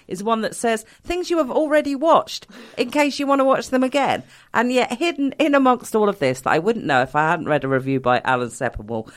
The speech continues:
is Russian Doll, which is a dramedy written by Natasha Lyonne. Do you know her?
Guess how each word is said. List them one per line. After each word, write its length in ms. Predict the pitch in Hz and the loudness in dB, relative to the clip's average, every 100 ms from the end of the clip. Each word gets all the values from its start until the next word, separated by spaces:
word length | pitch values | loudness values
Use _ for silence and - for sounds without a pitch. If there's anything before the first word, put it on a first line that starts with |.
| - _ - | -20 _ -4
is 200 | 143 143 | -4 -4
Russian 580 | 151 180 165 - 165 156 - _ - | -4 0 0 0 -8 -8 -14 _ -20
Doll, 460 | 135 156 110 95 107 _ _ _ | -2 0 0 -2 -12 _ _ _
which 420 | 127 135 - - - | -6 -4 -4 -10 -14
is 440 | - 131 123 120 - - | -6 -4 -4 -6 -10 -10
a 340 | 117 113 113 - | -8 -6 -8 -10
dramedy 840 | 131 151 190 214 160 135 113 113 117 _ _ _ _ - | -10 0 2 2 0 -4 -6 -6 -10 _ _ _ _ -6
written 480 | 139 175 - 143 | 0 0 0 -4
by 560 | 139 135 120 117 117 110 123 | -2 -2 0 0 -2 -6 -6
Natasha 1040 | 123 120 120 - 196 190 - 151 139 - - _ _ | -6 -6 -8 -10 -10 -8 -4 -2 -2 -4 -18 _ _
Lyonne. 640 | - 151 151 135 127 127 135 _ - | -6 -2 0 2 0 -2 -8 _ -20
Do 80 | - | -12
you 60 | 190 | -8
know 220 | 190 202 | -4 -4
her? 280 | 196 196 190 | -6 -8 -10